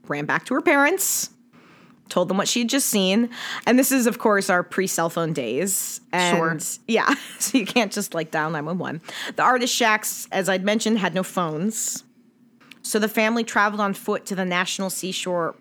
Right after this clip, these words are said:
Speaker 1: Park Ranger Station in order to inform authorities.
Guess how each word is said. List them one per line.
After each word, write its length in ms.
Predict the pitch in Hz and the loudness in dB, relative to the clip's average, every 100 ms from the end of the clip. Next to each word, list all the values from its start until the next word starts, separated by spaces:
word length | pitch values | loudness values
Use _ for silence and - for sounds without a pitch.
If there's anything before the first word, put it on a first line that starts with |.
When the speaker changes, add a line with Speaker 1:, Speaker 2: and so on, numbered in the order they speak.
| - | -6
Speaker 1:
Park 400 | - 180 175 - | -2 -2 -2 -12
Ranger 480 | 147 165 180 226 254 | -8 -4 -4 -4 -6
Station 640 | - 285 320 427 453 480 _ _ _ _ _ - _ - - - | -4 -2 -2 -2 -2 -6 _ _ _ _ _ -20 _ -20 -16 -4
in 140 | 196 | 0
order 220 | 185 180 | 0 -2
to 140 | 175 196 | -2 -4
inform 380 | 185 - 175 170 | -4 -4 -2 -2
authorities. 880 | 165 160 156 175 247 294 - - | -4 -4 -4 -4 -6 -8 -12 -14